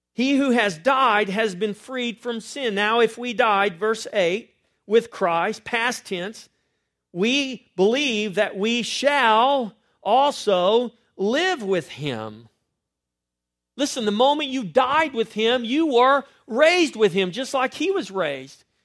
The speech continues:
And if you died with him, you shall live with him. And you are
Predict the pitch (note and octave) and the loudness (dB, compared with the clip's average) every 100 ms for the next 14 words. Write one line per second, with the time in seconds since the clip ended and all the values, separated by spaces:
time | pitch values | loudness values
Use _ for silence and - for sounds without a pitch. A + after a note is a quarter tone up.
0 | _ - B3 B3 C4 C#4 A3+ D3+ C4 D4 | _ 0 2 2 0 -2 -2 -2 -4 0
1 | E4 D#4+ A#3+ A3+ A#3+ A#3+ G#3+ D4+ D#4+ - | 0 -2 -4 -4 -2 -4 -2 -2 -2 -2
2 | - - D#4+ D4 A#3 B3+ C#4+ C#4+ C4+ C4 | -8 -6 -4 -2 0 2 0 0 -6 -4
3 | G4+ G4+ E4+ - G3+ E3+ D#3+ F#3+ C#4 F4 | -4 -4 -6 -6 -6 -4 -6 -6 -4 -4
4 | - A#3+ D4 E4+ E4+ A3 D3+ | -4 -6 0 2 4 2 0